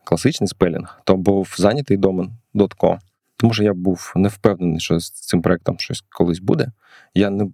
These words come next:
не хотів там, ну, чи не мав там змоги тратити якісь суттєві якісь гроші для того, щоб викупити у когось красивий домен. Типу, мені здавалося, це якось тупо. Я шукав ті домени, які, ну, продавалися, типу, за десять доларів, двадцять доларів.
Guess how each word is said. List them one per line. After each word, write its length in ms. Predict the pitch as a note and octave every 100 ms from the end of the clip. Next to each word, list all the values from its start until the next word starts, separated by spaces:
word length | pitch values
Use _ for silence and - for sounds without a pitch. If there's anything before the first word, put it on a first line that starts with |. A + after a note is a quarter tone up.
| _
не 100 | D#3
хотів 420 | - F#2+ A2+ - -
там, 200 | - E2+ _ -
ну, 100 | - -
чи 120 | -
не 80 | E2+
мав 300 | E2+ F2 -
там 100 | - G2+
змоги 340 | F#2+ G#2+ A2+
тратити 420 | - E2 D#2+ -
якісь 260 | D#2+ - -
суттєві 400 | - E2+ - F2+
якісь 280 | E2+ - D#2+
гроші 300 | C#3+ - -
для 160 | F2+ F#2
того, 200 | F#2+ -
щоб 200 | - -
викупити 540 | A2 G#2 - - F#2
у 80 | F2+
когось 420 | - F2 E2 - -
красивий 380 | F2+ - F#2
домен. 360 | E2+ - C#3+ E2+ -
Типу, 260 | E2 F2+
мені 180 | E2 E2+
здавалося, 320 | E2+ F#2 D#2+
це 100 | -
якось 220 | E2 -
тупо. 300 | - B2 C3+ - _
Я 120 | G2+
шукав 340 | B2 - G#2+ - -
ті 100 | G2+
домени, 380 | B2 F#3+ G2+
які, 220 | F2 E2 G2
ну, 120 | F2+
продавалися, 580 | - F2+ F#2 D#2 D#2 -
типу, 200 | - -
за 120 | E2+
десять 260 | F2 E2 F2
доларів, 420 | G2 F2 E2+ F2
двадцять 320 | F2 E2+ E2+
доларів. 280 | G#2 C3 G#2+